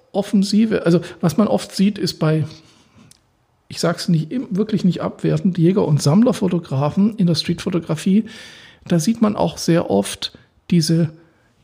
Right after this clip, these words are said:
Klischeethemen oder diese Themen, die man schon oft gesehen hat, der langgezogene Schatten, äh, der,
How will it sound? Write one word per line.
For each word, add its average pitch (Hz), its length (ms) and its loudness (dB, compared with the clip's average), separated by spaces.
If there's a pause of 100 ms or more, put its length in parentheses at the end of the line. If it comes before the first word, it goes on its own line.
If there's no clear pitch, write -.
(140)
Klischeethemen 160 720 2
oder 147 100 -2
diese 156 240 -4
Themen, 175 260 2
die 180 80 0
man 156 140 2
schon - 160 -4
oft - 240 -6
gesehen 139 400 0
hat, 131 220 -6
der 135 100 2
langgezogene 156 760 2
Schatten, 143 540 -2 (400)
äh, 143 300 0
der, 139 380 -2